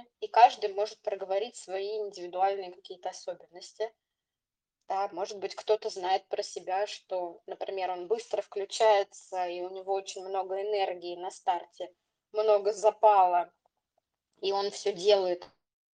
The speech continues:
абсолютно, да, ничего не откладывает. А потом где-нибудь к середине он знает про себя, что мотивация падает, внимание падает, и хочется переключиться уже на что-то другое, потому что появляется такая усталость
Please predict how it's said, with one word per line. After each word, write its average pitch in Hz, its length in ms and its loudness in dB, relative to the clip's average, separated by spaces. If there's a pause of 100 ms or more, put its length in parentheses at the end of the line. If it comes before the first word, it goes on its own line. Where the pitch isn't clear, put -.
(120)
абсолютно, 190 680 -6
да, 185 160 0
ничего 185 320 -8
не 180 120 -6
откладывает. 220 640 0 (380)
А - 60 -16
потом 262 340 6
где-нибудь 190 540 -6
к - 60 -18
середине 240 800 -4 (360)
он 190 160 -8
знает 196 300 -2
про 196 100 -14
себя, 220 380 2
что - 220 -10
мотивация 190 600 -4
падает, 254 640 -2
внимание 185 440 -6
падает, 262 420 2
и - 40 -12
хочется - 440 0
переключиться 202 760 -6
уже 196 200 -6
на 190 100 -10
что-то - 320 -12
другое, 302 320 0
потому - 280 -12
что - 160 -20
появляется 196 500 0
такая - 260 -14
усталость 226 600 0